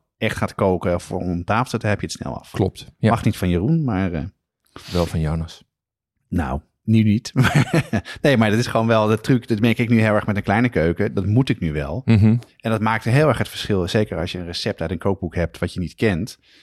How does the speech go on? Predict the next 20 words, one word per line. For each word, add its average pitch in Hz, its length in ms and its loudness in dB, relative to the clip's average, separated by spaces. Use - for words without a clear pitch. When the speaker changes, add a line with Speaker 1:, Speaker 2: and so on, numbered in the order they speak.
Speaker 1:
Als - 120 -6
je - 60 -2
alles 113 220 0
van 110 100 -2
tevoren 92 260 -4
klaarzet, 113 540 -2
ben 104 100 0
je 98 140 0
echt - 180 -6
veel 113 160 0
sneller 90 220 -4
klaar 80 240 -8
dan 80 140 -8
als 78 160 -6
Speaker 2:
Klopt. 80 220 -10
Speaker 1:
je 73 80 -10
het, 73 80 -10
eh, - 60 -16
anders - 180 -14
doet. - 220 -20